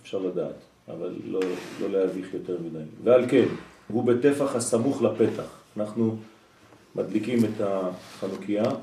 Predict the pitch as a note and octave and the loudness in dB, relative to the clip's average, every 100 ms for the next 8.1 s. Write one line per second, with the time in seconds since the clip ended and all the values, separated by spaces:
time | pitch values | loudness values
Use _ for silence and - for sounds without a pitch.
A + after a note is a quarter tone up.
0 | - - - G#2 - B2+ B2+ B2+ A2+ - | -12 -16 -2 -2 0 -2 0 -2 -2 -4
1 | A2+ A2+ A#2 G#2+ - G#2 - D#2 - - | 0 0 0 -2 0 -2 -2 -8 -10 -20
2 | _ F2+ G2 A2+ A2 A2+ G2+ F#2 F#2+ F2+ | _ -6 -2 2 0 0 -2 -2 -2 -4
3 | E2+ - - A2+ G#2+ B2+ C3 - - F#2 | -4 -14 -4 -4 0 -2 -2 -14 -14 -6
4 | G2 G#2+ A#2 G2+ F2+ F#2 F2+ C3 C3+ C#3+ | -4 -2 -2 0 2 0 -2 -2 -4 -4
5 | - _ _ _ _ _ _ - - - | -16 _ _ _ _ _ _ -20 -20 -8
6 | G#2+ A2 A2 G#2+ A#2+ G#2 F#2+ A2+ A2 - | -6 -4 -4 -2 0 2 2 0 0 -6
7 | - - - - G#2+ - - - - - | -8 -14 -12 -2 -2 6 8 8 6 2
8 | - | 4